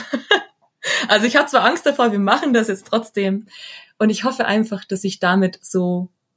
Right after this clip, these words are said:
genau diesen Effekt auch bei meinem Publikum irgendwie erzielen kann. Also dass da mint-Nachwuchs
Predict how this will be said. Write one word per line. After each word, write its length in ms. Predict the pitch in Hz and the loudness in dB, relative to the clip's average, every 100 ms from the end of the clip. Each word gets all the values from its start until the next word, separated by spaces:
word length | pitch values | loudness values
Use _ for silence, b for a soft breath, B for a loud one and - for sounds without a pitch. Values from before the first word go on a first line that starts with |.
| _ - | _ -4
genau 520 | 202 190 226 226 - - | 0 4 2 0 -4 -2
diesen 240 | 254 240 | 0 0
Effekt 300 | 196 220 214 | -2 -4 -4
auch 120 | 185 | -6
bei 120 | - 180 | -2 0
meinem 360 | 165 170 180 | 2 2 0
Publikum 600 | - 185 170 - 170 160 | -4 -8 -8 -6 -6 -4
irgendwie 340 | 175 180 165 175 | -4 -4 -4 -4
erzielen 440 | 156 - 190 196 | -6 -4 -2 -4
kann. 200 | - 156 | -4 -8
Also 180 | 156 165 | -6 -4
dass 180 | 165 - | -4 0
da 160 | 185 | 2
mint-Nachwuchs 960 | 190 214 302 - 185 185 202 196 - | 4 4 2 -2 -2 -2 -6 -6 -8